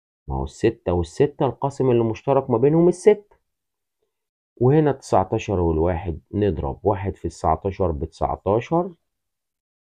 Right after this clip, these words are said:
واحد في واحد بواحد، يبقى بيساوي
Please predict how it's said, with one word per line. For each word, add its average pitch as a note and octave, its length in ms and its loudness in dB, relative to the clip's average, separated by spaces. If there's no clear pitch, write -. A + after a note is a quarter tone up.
واحد F2+ 320 -4
في - 160 -10
واحد D2+ 420 -4
بواحد، A2 600 -2
يبقى - 220 -8
بيساوي D2+ 640 -4